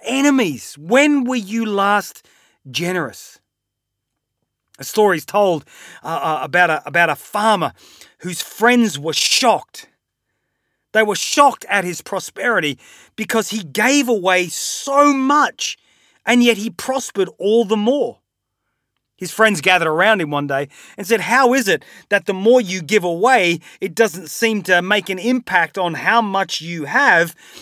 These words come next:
And his comment was this. He said, "As I shovel into God's kingdom, God shovels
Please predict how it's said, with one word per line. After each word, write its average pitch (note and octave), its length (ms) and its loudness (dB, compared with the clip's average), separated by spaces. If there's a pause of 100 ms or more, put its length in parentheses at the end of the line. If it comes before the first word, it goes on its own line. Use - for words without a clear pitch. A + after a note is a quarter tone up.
(120)
And F#3+ 120 -4
his G#3 140 -4
comment D4 440 -2
was F#3+ 180 -2
this. F#3+ 300 -4 (260)
He A#3+ 140 -2
said, G3+ 360 2
"As F#3 260 0
I C4+ 300 2
shovel E3+ 580 2
into E3+ 300 -8
God's A3 460 2
kingdom, C3 540 -10 (420)
God A#3+ 440 6 (140)
shovels C#3+ 760 -4